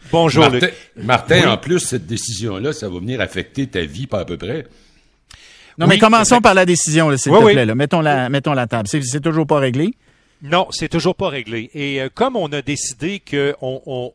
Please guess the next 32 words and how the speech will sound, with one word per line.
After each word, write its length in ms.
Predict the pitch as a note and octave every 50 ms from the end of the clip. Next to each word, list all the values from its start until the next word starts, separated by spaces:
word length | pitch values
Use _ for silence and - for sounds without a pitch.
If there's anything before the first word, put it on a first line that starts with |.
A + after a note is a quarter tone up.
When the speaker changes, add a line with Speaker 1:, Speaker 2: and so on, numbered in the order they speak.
| _ -
Speaker 1:
on 180 | C3+ B2 A#2
jouerait 300 | G#2 A2 B2+ A#2 D3 D#3
quarante-huit 500 | - - C#3+ A#2+ C3+ C3 B2+ - A#2 A2
matchs, 400 | G#2+ B2 E3+ G#3+ - - - - _ _ _ _ _ _ _ _ _ -
on 120 | B2 B2+
est 140 | B2+ D3 D3+
moins 200 | D3+ F3 G#3 G3+
pressé 460 | - - - D#3 C#3+ C3 - - -
qu'on 200 | - D3+ C3+ B2
était 320 | B2 A#2+ A2 - E3 E3 D3+
de 60 | C3
la 140 | B2 A#2 A#2
régler, 320 | A#2 A2+ G#2 A#2+ C#3 C3
la 100 | A#2 A2
situation. 580 | G#2 - - - - B2+ G#2+ G2 - - A#2 - _ _ _ _ _ _ - - _ _ _ A2
Euh, 240 | A2+ A#2 A#2 B2
tu 160 | - - - -
sais, 60 | D#3
il 40 | D#3+
y 80 | D3+ C#3+
a, 40 | - -
il 60 | C#3+
y 40 | C#3+
a 60 | C#3+
seulement 320 | - - F#3 F3+ F#3+ A3+ G#3+
Gary 340 | D3+ D3 C3+ C3+ C3+ C#3+
Bettman 460 | C#3 - B2+ A#2+ - C3+ D3 D#3 C#3 -
qui 120 | - -
tient 260 | - - - C#3+ D3 D3
au 60 | C3
premier 360 | - - C3 A#2 B2 B2+ B2+
janvier. 440 | G#2+ B2+ A#2 G#2 F#2+ F2 A2 A#2